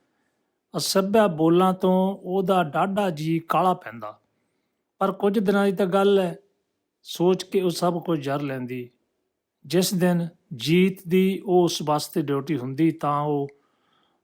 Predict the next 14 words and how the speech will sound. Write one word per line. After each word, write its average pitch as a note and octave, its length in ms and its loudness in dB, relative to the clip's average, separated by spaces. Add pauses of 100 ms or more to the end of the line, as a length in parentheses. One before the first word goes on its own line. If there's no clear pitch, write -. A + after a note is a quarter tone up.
ਥੋੜ੍ਹਾ G#3 220 6
ਸੌਖਾ F3+ 600 2
ਮਹਿਸੂਸ E3+ 500 -2
ਕਰਦੀ, E3 380 2
ਕਿਉਂਕਿ F3 420 -2
ਕੰਡਕਟਰ D3+ 540 -6
ਹੁੰਦਿਆਂ C#3+ 340 -4
ਹੋਇਆਂ D3 320 -6
ਵੀ D#3+ 100 -2
ਉਹ F3 100 0
ਬੜਾ C#3+ 240 -4
ਸਾਊ D3+ 360 -4
ਦਿਸਦਾ C3+ 420 -8
ਸੀ। - 220 -14